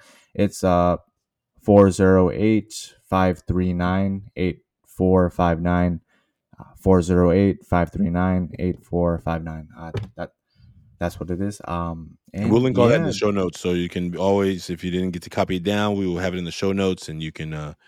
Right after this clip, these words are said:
Speaker 2: you'll be able to go directly to it.
Speaker 1: Yeah, exact-, yeah. So
Speaker 2: Yeah.
Speaker 1: I very much, um, encourage everyone to really check out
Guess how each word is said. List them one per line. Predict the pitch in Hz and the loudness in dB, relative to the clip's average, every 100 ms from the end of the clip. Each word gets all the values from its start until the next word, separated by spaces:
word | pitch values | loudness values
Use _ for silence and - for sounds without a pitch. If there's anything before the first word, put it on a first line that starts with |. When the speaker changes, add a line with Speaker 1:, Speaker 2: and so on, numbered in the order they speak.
| _ _ _ | _ _ _
Speaker 2:
you'll | 80 | -8
be | 80 | -6
able | 78 | -6
to | 76 | -8
go | 73 76 | -8 -8
directly | 73 73 73 76 | -8 -10 -10 -14
to | - 71 | -14 -16
it. | 71 _ _ _ _ _ _ _ - | -16 _ _ _ _ _ _ _ -10
Speaker 1:
Yeah, | 92 104 156 135 _ - | -8 -6 -10 -14 _ -14
exact-, | 95 92 101 | -12 -10 -10
yeah. | 92 107 | -8 -8
So | 80 82 | -6 -6
Speaker 2:
Yeah. | 85 | -4
Speaker 1:
I | 87 | -6
very | 82 95 92 | -6 -6 -6
much, | 95 90 - | -8 -10 -14
um, | - 85 87 85 78 _ _ _ - | -14 -12 -12 -14 -18 _ _ _ -14
encourage | 92 85 92 92 85 - - _ _ _ _ _ | -14 -8 -6 -6 -8 -16 -20 _ _ _ _ _
everyone | 98 95 90 92 90 | -6 -4 -4 -6 -8
to | - 87 85 82 80 _ | -8 -8 -8 -10 -16 _
really | 95 98 92 90 82 _ | -8 -4 -4 -6 -10 _
check | - 90 - | -10 -8 -6
out | 87 82 | -8 -8